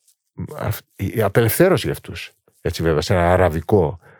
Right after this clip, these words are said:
κόσμο που απαγορεύει το θέατρο. Έχει, έχει ενδιαφέρον όχι μόνο η συζήτηση, αλλά το να προσπαθήσεις μαζί με αυτούς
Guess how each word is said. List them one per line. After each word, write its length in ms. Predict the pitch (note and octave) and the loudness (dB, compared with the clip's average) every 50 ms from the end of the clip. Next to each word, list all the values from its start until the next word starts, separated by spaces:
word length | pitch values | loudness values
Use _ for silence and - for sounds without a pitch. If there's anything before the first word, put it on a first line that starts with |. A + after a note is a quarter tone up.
| _ - | _ -4
κόσμο 340 | - F#2+ F#2 F2+ D#2+ F2+ E2 | 0 2 2 2 2 0 -2
που 160 | D#2+ - G#2+ | 0 2 0
απαγορεύει 560 | F#2 - G2 E2 D#2+ F2+ F2+ C#3 F#3 F3+ G#2+ | 2 2 2 2 2 4 4 4 4 2 0
το 120 | E2+ - C#2+ | -4 -4 -6
θέατρο. 560 | - - D2+ C2 B1 - - - - - - - - - - - - - - - - - - - - | -4 -2 -2 -2 -4 -6 -10 -14 -18 -18 -20 -20 -20 -20 -18 -18 -18 -16 -18 -18 -14 -14 -14 -6 0
Έχει, 280 | - F3+ - - F#3 - | 0 2 2 2 -2 2
έχει 220 | - E3 D#3+ - - | 2 2 2 2 0
ενδιαφέρον 760 | - C3 D3+ C#3+ C#3+ D3+ C#3 - - F#3+ F#3 F#3 E3+ D#3 C#3 - - - - - - | 2 4 4 6 6 4 4 4 4 4 4 4 4 2 0 -2 -8 -18 -16 -6 0
όχι 240 | - D#3 - - | 0 0 2 4
μόνο 200 | G#3 G#3+ G#3+ G3+ | 2 4 4 4
η 60 | G3 D#3+ | 4 2
συζήτηση, 800 | - - B2 A2 G#2 A2+ A#2 G#2 - - B2 - - F3+ F#3 - | 2 0 0 0 2 0 0 -2 -2 -6 -6 -2 0 -2 -2 2
αλλά 320 | - A#2 A#2 A#2 A#2 A#2 A2+ | 2 2 4 4 4 4 4
το 160 | - C#3+ C3 | 4 4 4
να 100 | B2+ B2 | 4 4
προσπαθήσεις 680 | G#2 C3 A#2 - - A#2 A2+ - G#3 G#3 - - C3+ C3+ | 2 2 0 2 2 0 0 2 -2 -2 -2 0 0 2
μαζί 260 | C#3 D3 D3+ F#3+ G#3+ | 2 4 2 2 2
με 100 | F#3 C#3 | 2 2
αυτούς 380 | A#2+ - - G#3 A#3 A#3 - | 0 2 0 0 0 0 -4